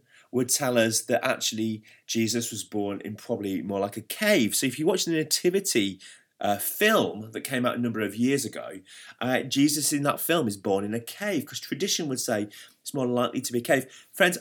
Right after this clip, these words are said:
I want to make an argument today that neither the cave or the stable are correct or historically correct. They, in my mind, would never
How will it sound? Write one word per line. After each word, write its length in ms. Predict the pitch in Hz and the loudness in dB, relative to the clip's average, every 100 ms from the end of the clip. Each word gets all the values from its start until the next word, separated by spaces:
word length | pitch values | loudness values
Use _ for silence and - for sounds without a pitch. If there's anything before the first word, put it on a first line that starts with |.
| - | -8
I 280 | 170 214 247 | -6 0 0
want 220 | 233 233 | 0 -2
to 80 | 185 | -4
make 160 | 185 180 | -6 -2
an 80 | 143 | 0
argument 500 | 135 131 117 104 - | 0 0 -2 -2 -4
today 420 | 107 90 - - _ _ - _ _ | -6 -6 -8 -16 _ _ -20 _ _
that 160 | 120 131 | -4 0
neither 320 | 147 139 127 | 2 2 -2
the 80 | 113 | -4
cave 760 | - - 208 127 90 117 - - _ _ | -8 -4 -2 0 -2 -4 -8 -14 _ _
or 200 | - 127 | -2 0
the 80 | 117 | 0
stable 800 | 117 - 143 131 120 117 87 92 - | 0 2 2 4 2 0 -6 -6 -6
are 300 | 92 92 - _ _ _ | -6 -6 -10 _ _ _
correct 600 | - 98 76 - - - | -6 -6 -8 -12 -16 -12
or 160 | - - | -12 -12
historically 600 | 98 - - 92 - 80 | -6 -4 -2 -2 -4 -8
correct. 340 | - 85 - | -6 -4 -4
They, 240 | 117 127 120 - - | 0 0 -2 -8 -4
in 160 | 151 | 0
my 200 | 170 208 | 2 2
mind, 300 | 180 120 117 | 2 0 0
would 140 | 123 131 | 0 0
never 840 | 131 156 180 190 139 101 98 | 0 4 6 6 6 4 2